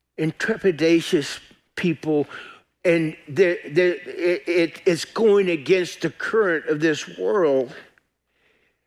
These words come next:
And fear takes a hold. And when fear takes a hold, what I mean by, we, we're always like,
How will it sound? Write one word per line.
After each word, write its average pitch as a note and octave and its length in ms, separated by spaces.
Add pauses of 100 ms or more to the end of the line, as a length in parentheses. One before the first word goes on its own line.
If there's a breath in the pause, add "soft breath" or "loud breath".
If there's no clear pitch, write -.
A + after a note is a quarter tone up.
(300)
And E3+ 480
fear C4 520
takes G3 280
a D#3+ 60
hold. D#3+ 320 (220 loud breath)
And F3+ 120
when A3 160
fear C4+ 280
takes G#3 240
a F3+ 60
hold, F#3+ 180
what F3+ 180
I G#3 80
mean G3+ 220
by, F#3+ 180 (220 loud breath)
we, G#3 220
we're G3 220
always G3+ 380 (160 loud breath)
like, F3+ 240